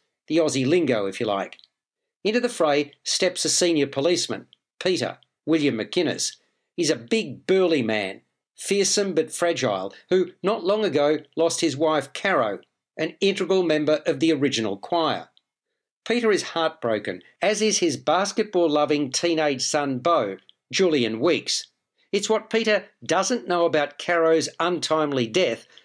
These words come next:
that provides the cliffhanger at the end of the first act and propels much of the narrative.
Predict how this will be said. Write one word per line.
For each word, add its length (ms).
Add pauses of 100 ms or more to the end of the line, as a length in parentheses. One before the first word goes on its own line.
(100)
that 180
provides 480
the 100
cliffhanger 760 (120)
at 140
the 200
end 240
of 140
the 80
first 360
act 400 (260)
and 200
propels 600 (100)
much 220
of 100
the 80
narrative. 560